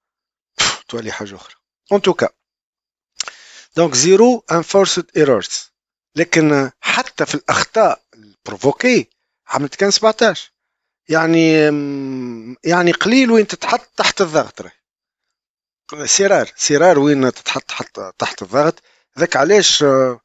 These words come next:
لا تعمل أخطاء مباشرة لا أخطاء غير مباشرة. شوفوا تراها سامسونوفا، وتوتال عملت اثنين وخمسين خطأ، ستة وعشرين خطأ، آه، مباشر، يعني نون بروفوكي، وستة وعشرين خطأ،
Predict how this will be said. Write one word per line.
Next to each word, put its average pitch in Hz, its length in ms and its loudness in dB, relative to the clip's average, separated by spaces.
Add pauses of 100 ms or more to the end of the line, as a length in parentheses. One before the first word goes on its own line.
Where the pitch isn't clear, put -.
(260)
لا 165 100 0
تعمل 190 300 0
أخطاء 165 360 -2
مباشرة 190 420 2
لا 190 180 4
أخطاء 180 260 0
غير 165 220 2
مباشرة. 151 380 2
شوفوا 233 300 0
تراها 131 460 -2 (320)
سامسونوفا، 143 680 2 (440)
وتوتال 196 440 0
عملت 196 260 2
اثنين 202 200 2
وخمسين 180 420 0
خطأ، 156 320 -4 (440)
ستة - 300 0
وعشرين 170 320 2
خطأ، 147 300 -2 (180)
آه، 113 200 -14
مباشر، 147 480 0
يعني 110 260 -8
نون 107 200 -12
بروفوكي، 139 500 -2 (640)
وستة 185 360 0
وعشرين 185 300 2
خطأ، 202 380 0